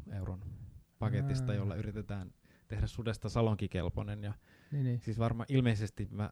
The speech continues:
Speaker 1: luulen, että hän viittasi niinku Susi Lifein rahoihin. Mä en
Speaker 2: Mm.
Speaker 1: tiedä, onko niitä vielä nähty Suomessa varsinaisesti, mutta
Speaker 2: Mun mielestä se al-, vasta alkoi se projekti tässä
Speaker 1: Joo,
Speaker 2: nyt, niin.
Speaker 1: tässä niinku syksyn mittaan se on ilmeisesti alkanut,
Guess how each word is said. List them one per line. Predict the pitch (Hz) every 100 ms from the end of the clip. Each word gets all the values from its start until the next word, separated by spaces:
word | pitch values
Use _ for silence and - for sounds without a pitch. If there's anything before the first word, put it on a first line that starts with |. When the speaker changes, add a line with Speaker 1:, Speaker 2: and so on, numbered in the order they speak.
| -
Speaker 1:
luulen, | 107
että | 101 110
hän | 98
viittasi | 101 104 104
niinku | 98 98 -
Susi | 107 98
Lifein | 98 98 95 - 107
rahoihin. | 98 101 98 104 107 107 - -
Mä | 123 107
en |
Speaker 2:
Mm. |
Speaker 1:
tiedä, | 101 98
onko | 104
niitä | 104 101
vielä | 101 101
nähty | 107 104 101
Suomessa | - 87 82 - 87
varsinaisesti, | 90 - 92 98 -
mutta | - -
Speaker 2:
Mun |
mielestä | 139 139 -
se |
al-, | 135 131
vasta | 139 139
alkoi | 143 101 92
se | 95 - -
projekti | - - -
tässä | 107 110 120
Speaker 1:
Joo, | 120 104
Speaker 2:
nyt, | 107
niin. |
Speaker 1:
tässä | 120 - 113
niinku | 110
syksyn | 107 117 -
mittaan | 98 - 98
se |
on | 95
ilmeisesti | 98 92 -
alkanut, | 95 92 - 87